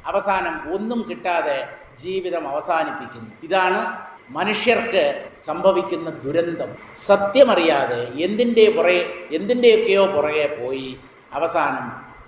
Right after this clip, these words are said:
ഒന്നും കിട്ടാതെ ജീവിതം കൂരിരുട്ടിൽ അവസാനിക്കും. അങ്ങനെ ഒരു ദുരവസ്ഥ ആർക്കും വരരുത്. അത് വരാതിരിക്കണമെങ്കിൽ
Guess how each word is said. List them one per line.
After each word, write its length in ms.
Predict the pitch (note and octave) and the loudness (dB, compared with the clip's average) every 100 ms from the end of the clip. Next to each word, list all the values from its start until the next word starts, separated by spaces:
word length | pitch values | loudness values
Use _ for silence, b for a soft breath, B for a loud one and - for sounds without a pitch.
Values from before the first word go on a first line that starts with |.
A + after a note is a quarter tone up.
| C#3 | -6
ഒന്നും 320 | F3+ G#3+ A#3 | -4 -2 -4
കിട്ടാതെ 680 | D#3+ D3+ C#3 B2+ A#2+ A2+ G#2+ - - - | -4 -6 -6 -8 -8 -10 -12 -16 -20 -20
ജീവിതം 680 | A2+ D3 F#3 F#3 F3 F#3+ F#3 - F3+ | -14 -8 -4 0 2 0 -2 -10 -4
കൂരിരുട്ടിൽ 880 | G#3+ A#3 A#3 F#3 F3+ F#3+ F3+ F3 | -2 0 0 0 -4 -4 -4 -2
അവസാനിക്കും. 640 | C3 C3 C#3+ B2+ B2 A2 - - | -4 -6 -6 -8 -8 -16 -20 -10
അങ്ങനെ 300 | C#3 F3+ F#3 | -4 0 2
ഒരു 180 | F3 D#3 | 2 0
ദുരവസ്ഥ 560 | C#3+ D#3 F#3 F#3 - G#3+ A#3 - - - - - | 2 4 4 2 0 2 2 -2 -8 -12 -16 -6
ആർക്കും 560 | A#2+ E3 - - F#3 D#3 | 0 2 2 0 -2 0
വരരുത്. 840 | C3 E3 F#3 F#3+ A3 - - - - - | 2 4 6 6 6 6 -2 -8 -12 -4
അത് 140 | C#3+ | 2
വരാതിരിക്കണമെങ്കിൽ 1300 | D#3 C#3 F3 G#3 G#3+ G#3 G3+ G#3 G3+ G3+ G#3+ A3+ | 4 4 4 4 4 2 2 2 0 0 0 0